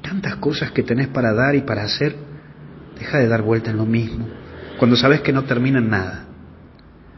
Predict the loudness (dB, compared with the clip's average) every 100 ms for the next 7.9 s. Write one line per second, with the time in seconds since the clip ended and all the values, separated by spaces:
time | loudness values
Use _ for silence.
0 | -18 -4 0 0 2 0 2 4 6 4
1 | -2 -12 -14 -4 -2 0 0 -2 -4 -8
2 | -6 -2 -2 0 -2 0 0 0 -4 -12
3 | -16 -20 -20 -20 -18 -16 -16 -16 -8 0
4 | 2 4 4 4 2 2 2 0 -2 -2
5 | -2 -2 -2 -4 -6 -6 -2 0 0 -2
6 | -8 -10 -16 -20 -20 -20 -20 -10 -4 -2
7 | 0 0 0 -2 2 2 2 -2